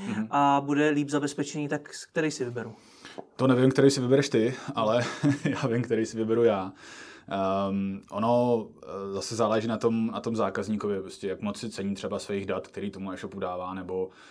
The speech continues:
Speaker 1: jakmile, jak, jak moc počítá s tím rizikem, který může n-, nastat, nebo tak.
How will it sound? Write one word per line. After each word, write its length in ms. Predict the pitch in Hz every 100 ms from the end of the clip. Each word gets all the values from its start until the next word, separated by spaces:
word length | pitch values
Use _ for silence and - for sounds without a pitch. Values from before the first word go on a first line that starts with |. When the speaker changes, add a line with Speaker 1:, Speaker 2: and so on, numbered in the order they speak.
| -
Speaker 1:
jakmile, 440 | - - 101 98 90
jak, 100 | 104 113 113
jak 140 | 107
moc 160 | 110 104
počítá 420 | 107 - 107 98
s 60 | -
tím 160 | 104
rizikem, 420 | 98 98 98 95 92
který 280 | 104 95
může 180 | 98 98
n-, 200 | 101 95 78 101
nastat, 380 | 90 - 95
nebo 200 | 98 95
tak. 200 | 92 90